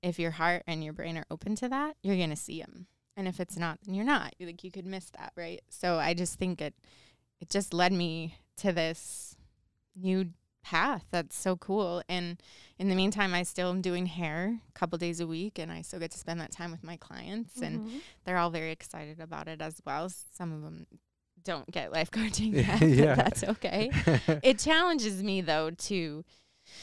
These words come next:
Speaker 1: be able to answer those questions when I've, I've had so many clients like, "Well, what is it? What is that? What does that mean?" And at first I was like,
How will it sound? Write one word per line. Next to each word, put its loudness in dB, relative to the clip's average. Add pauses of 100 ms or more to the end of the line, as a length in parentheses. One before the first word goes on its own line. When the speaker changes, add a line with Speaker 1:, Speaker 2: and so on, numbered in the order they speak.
(360)
Speaker 1:
be 6
able 10
to 6
answer 2
those 2
questions 0
when -4
I've, -6 (400)
I've -18
had -8
so -8
many -6
clients -12
like, -16
"Well, -6
what -6
is -10
it? -14
What -20
is -12
that? -6
What -20
does -12
that -8
mean?" 4
And -4
at -8
first -8
I -10
was -12
like, -20